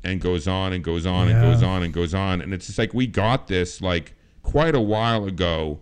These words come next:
Speaker 2: Those are bookends.
Speaker 1: And so why are you, we continuing to see typing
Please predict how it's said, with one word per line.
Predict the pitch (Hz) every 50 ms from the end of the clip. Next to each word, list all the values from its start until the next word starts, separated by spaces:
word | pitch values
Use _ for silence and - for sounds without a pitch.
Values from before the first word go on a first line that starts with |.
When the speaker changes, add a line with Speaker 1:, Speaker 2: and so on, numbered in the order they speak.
| - -
Speaker 2:
Those | 123 117
are | 104 110
bookends. | 113 135 143 - - 107
Speaker 1:
And | 104 95 87
so | 87 - 113 104
why | 101 95 90 92 98 107 113 120 123 123
are | 127
you, | 127 123 107
we | 92 117 110
continuing | - - 110 95 - - 117 113 117 110 107 101 95
to | 90
see | - - 104 90
typing | - - - 101 104 117 113 - 85 80 78 76 73